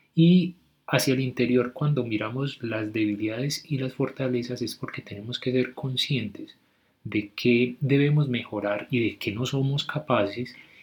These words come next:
y de qué sí somos muy buenos, o nuestro equipo de trabajo, o tenemos conocimiento y, y podemos desarrollar ciertos negocios. Además, mirar el análisis dofa completo permite a veces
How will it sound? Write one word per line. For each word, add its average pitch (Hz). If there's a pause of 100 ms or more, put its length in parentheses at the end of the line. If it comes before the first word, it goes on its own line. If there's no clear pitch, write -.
(100)
y 110
de 101
qué 104
sí 123
somos 123
muy 127
buenos, 120
o 107
nuestro -
equipo 104
de 101
trabajo, 131
o 110 (120)
tenemos 98 (100)
conocimiento 120 (420)
y, 101
y 110
podemos 107
desarrollar 101
ciertos 113
negocios. 101 (400)
Además, 127
mirar 156
el 147
análisis 117
dofa 117
completo 107 (280)
permite 104
a 123
veces 127